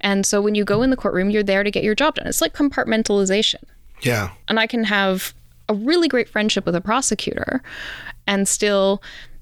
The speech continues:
Speaker 1: have to run a trial to the bitter end against them.
Speaker 2: Mm-hmm.
Speaker 1: And at the end,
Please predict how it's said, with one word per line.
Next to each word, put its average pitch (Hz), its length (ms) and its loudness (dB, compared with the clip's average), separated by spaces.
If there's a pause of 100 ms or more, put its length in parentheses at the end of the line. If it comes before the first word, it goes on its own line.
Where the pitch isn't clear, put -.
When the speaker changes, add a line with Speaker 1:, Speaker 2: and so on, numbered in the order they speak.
(160)
Speaker 1:
have - 280 0
to 220 80 0
run 220 160 2
a 196 60 2
trial 220 440 2
to 196 120 -4
the 185 120 -2 (180)
bitter 254 240 4
end 226 240 2
against 185 380 0
them. 302 260 0 (160)
Speaker 2:
Mm-hmm. 131 220 2
Speaker 1:
And 214 100 6
at 147 80 2
the 262 140 2
end, 294 320 2